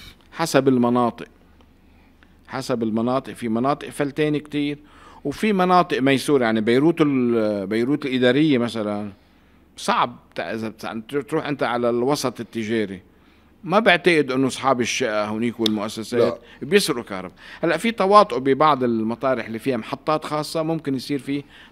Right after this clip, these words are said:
Speaker 1: تواطؤ مع حدا من داخل المؤسسة حتى يعدل ما تسجله هالمحطة.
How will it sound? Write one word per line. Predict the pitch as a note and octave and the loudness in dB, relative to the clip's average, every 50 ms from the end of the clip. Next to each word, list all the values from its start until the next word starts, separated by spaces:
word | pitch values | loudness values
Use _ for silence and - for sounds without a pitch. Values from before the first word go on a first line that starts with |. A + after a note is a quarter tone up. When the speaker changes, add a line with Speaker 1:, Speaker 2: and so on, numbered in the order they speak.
| _ - | _ -6
Speaker 1:
تواطؤ | A#2 A#2 B2+ C3+ C#3 - - B2 G#2+ | -2 0 2 2 2 2 0 -4 -4
مع | C#3 D3+ D3 | -4 -4 -6
حدا | - - D#3 D3 C3 | -4 -4 -2 0 0
من | A#2 A#2 A#2+ A#2 A#2+ | 0 0 0 0 0
داخل | C3+ C#3 B2+ - C3 | -2 -4 -4 -4 -4
المؤسسة | A#2 A2+ A#2 A2 A2+ B2 - - A#2+ A2 - B2+ A#2+ A#2+ A2+ - _ - - - - _ - | -4 -4 -4 -4 -6 -8 -8 -10 -10 -8 -8 -8 -10 -10 -12 -18 _ -20 -20 -20 -20 _ -14
حتى | F#2 - B2+ B2+ - - A#2 A2+ | -12 -10 -10 -12 -8 -6 -4 -2
يعدل | A2 A2 E2 A#2+ D#3 D#3 C#3 B2 B2 D3 D3 C#3+ C3+ | -2 -4 -4 -4 -6 -8 -10 -6 -2 -2 0 0 0
ما | B2 B2 B2 | -2 -2 -4
تسجله | A2+ - A2+ G#2 - A#2+ A2 G#2 G#2+ C3+ B2+ B2 | -6 -10 -12 -8 -6 -6 -6 -4 -4 -4 -4 -4
هالمحطة. | A2+ G#2 G2+ G2 F#2+ F2 - - E2 - - | -6 -6 -6 -8 -8 -10 -12 -16 -20 -20 -20